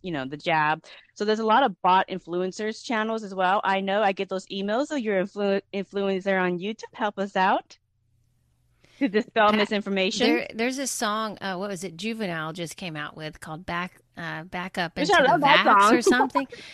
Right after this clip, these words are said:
Speaker 2: Yeah, something, "Back That Vax Up," or he changed
Speaker 1: Yeah.
Speaker 2: it. He changed it
Speaker 1: Yeah.
Speaker 2: to this, uh, propaganda. <laughs> So
Speaker 1: Yeah, yeah. So there's
Speaker 2: I was
Speaker 1: a
Speaker 2: like,
Speaker 1: lot of
Speaker 2: "Wow, Juvenile, huh? That's, that's
Speaker 1: Yeah.
Speaker 2: bad."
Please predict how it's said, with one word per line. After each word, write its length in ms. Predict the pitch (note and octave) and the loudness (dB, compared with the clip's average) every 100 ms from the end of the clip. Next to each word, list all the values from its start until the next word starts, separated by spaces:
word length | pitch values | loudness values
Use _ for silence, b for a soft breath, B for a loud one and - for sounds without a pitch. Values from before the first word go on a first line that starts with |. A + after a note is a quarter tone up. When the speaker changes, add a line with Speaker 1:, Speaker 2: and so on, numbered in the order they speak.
| B | B
Speaker 2:
Yeah, 260 | A3 A#3 G#3 | 6 8 8
something, 380 | - B3+ B3 F#3+ | 6 2 2 0
"Back 260 | G3+ A3 - | 2 2 0
That 220 | F#3+ F3 | -2 0
Vax 340 | F#3 F#3 - | -2 -4 0
Up," 300 | G#3 F#3+ F#3+ | 2 4 2
or 140 | E3+ D#3 | 0 -4
he 160 | F3 | -4
changed 420 | G#3 A3 G#3 F#3+ F3+ | -4 2 4 4 2
Speaker 1:
Yeah. 0 | |
Speaker 2:
it. 220 | D#3+ - | -2 -8
He 140 | - G#3 | -10 -6
changed 320 | A3 G#3+ G3 | -2 -2 -4
it 120 | G#3 | -6
Speaker 1:
Yeah. 20 | |
Speaker 2:
to 120 | A#3 G3 | -6 -4
this, 320 | F#3+ E3 - | -4 -4 -4
uh, 180 | F3+ E3+ | -4 -2
propaganda. 760 | G#3+ F3+ G3 G3+ G3 A3 F#3 - - | -4 -2 -2 0 2 4 2 -2 -16
<laughs> 460 | - _ _ _ | -18 _ _ _
So 200 | - F#4 | -2 2
Speaker 1:
Yeah, 120 | C#4+ | 6
yeah. 340 | B3+ C#4 A#3+ F3 | 6 6 6 4
So 160 | - A#3 | 2 2
there's 160 | C4 | 4
Speaker 2:
I 0 | |
was 80 | C#4+ | 6
Speaker 1:
a 0 | |
Speaker 2:
like, 120 | B3 | 6
Speaker 1:
lot 240 | A#3+ C4+ D#4 | 6 6 6
of 60 | |
Speaker 2:
"Wow, 200 | D#4 C4 | 4 2
Juvenile, 680 | G#3+ C#4 D4 C#4 G#3+ F#3+ F3+ | 0 -4 -2 -2 0 0 -2
huh? 380 | G3 C#4+ C4+ G3+ - _ | -6 -6 -4 -4 -8 _
That's, 300 | A3+ - - | -14 -14 -16
that's 220 | A#3 - | -16 -2
Speaker 1:
Yeah. 340 | A#3 A3+ F#3+ | 2 4 2
Speaker 2:
bad." 100 | F3+ | -2